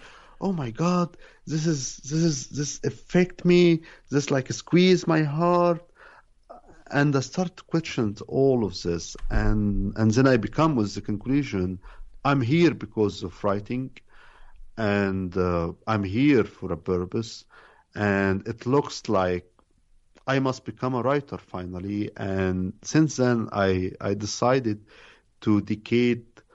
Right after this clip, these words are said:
my, my, my big time of pa-, my, my, my most time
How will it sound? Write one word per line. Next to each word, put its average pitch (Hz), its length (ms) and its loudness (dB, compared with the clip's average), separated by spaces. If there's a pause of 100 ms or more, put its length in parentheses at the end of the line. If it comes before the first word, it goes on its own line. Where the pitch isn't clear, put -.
(320)
my, 90 640 0
my, 85 640 -6
my 82 520 -6
big 113 280 0
time 98 480 0
of - 500 -10
pa-, 107 220 -2
my, 87 420 0
my, 85 380 -6 (100)
my 92 160 0
most 123 340 2
time 95 460 0